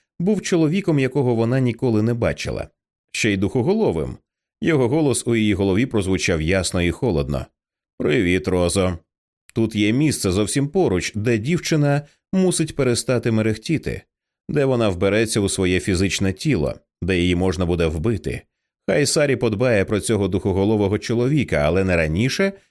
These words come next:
ніж цей духоголовий чоловік подбає про суче дівчисько».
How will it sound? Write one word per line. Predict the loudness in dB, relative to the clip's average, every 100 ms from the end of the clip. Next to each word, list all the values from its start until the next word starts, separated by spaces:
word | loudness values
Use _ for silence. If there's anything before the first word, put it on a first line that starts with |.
| _ 0
ніж | 2 2 -2
цей | 0 2 2
духоголовий | 0 0 0 0 2 0
чоловік | 0 0 0 0 -2
подбає | -4 -2 0 0 0
про | -2
суче | -2 -2 -2
дівчисько». | -2 -2 -2 -2 -2 -4